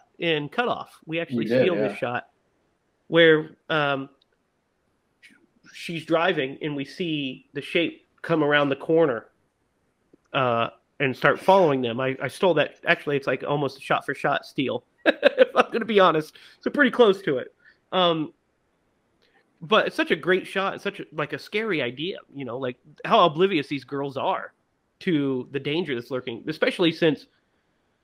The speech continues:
Speaker 1: at this point, the, the audience, we're, as the audience, we're starting to understand the danger of this guy. You know, we hear the stories, we hear Loomis talk about how scary he is, and then we, uh, witness him attack a woman,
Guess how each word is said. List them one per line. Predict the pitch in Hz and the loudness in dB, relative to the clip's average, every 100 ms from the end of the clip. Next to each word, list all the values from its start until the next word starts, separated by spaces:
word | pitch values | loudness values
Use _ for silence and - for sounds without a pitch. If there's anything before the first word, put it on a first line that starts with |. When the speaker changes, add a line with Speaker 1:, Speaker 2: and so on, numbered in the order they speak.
| _ | _
Speaker 1:
at | 151 | 0
this | 262 294 | 2 0
point, | - 165 147 - 156 | 0 2 2 -2 -4
the, | 156 139 139 156 | -4 -4 -14 -6
the | 147 | -2
audience, | - 196 190 113 170 - _ | 0 0 0 -4 -8 -16 _
we're, | 151 156 160 | -6 -4 -4
as | 147 | -4
the | 143 147 | 0 0
audience, | 175 135 | 0 0
we're | 160 | -2
starting | 151 190 160 151 | 2 2 2 2
to | 135 | 2
understand | 156 139 - 156 147 139 | 2 -2 -2 -2 0 -2
the | 131 | -2
danger | 131 147 147 127 | 0 0 0 -2
of | 104 | -2
this | - | -8
guy. | - - 60 - _ _ _ _ _ _ _ _ | -8 -10 -10 -14 _ _ _ _ _ _ _ _
You | 143 | -2
know, | 127 | 0
we | 147 | 0
hear | 123 156 147 | 0 0 0
the | |
stories, | - 160 135 139 135 | -2 -2 2 0 0
we | 135 | -4
hear | 127 139 135 135 | -2 -2 -2 -2
Loomis | 147 139 131 - | -2 0 -2 -2
talk | 131 131 | -6 -4
about | 127 135 | -4 -2
how | 127 120 - _ _ _ _ _ _ _ _ - | -2 -4 -8 _ _ _ _ _ _ _ _ -18
scary | - 156 151 127 | 4 6 8 4
he | 123 104 | 2 -2
is, | 101 95 - - | -4 -8 -12 -4
and | 143 135 | -2 2
then | 147 135 | 2 4
we, | 131 131 127 127 - | 2 -2 -2 -4 -4
uh, | 127 123 117 - _ | -2 -2 -4 -8 _
witness | 143 151 143 - | -2 0 0 -2
him | 117 | -4
attack | - 147 147 | 0 0 2
a | 139 | 0
woman, | 151 143 139 | 0 0 0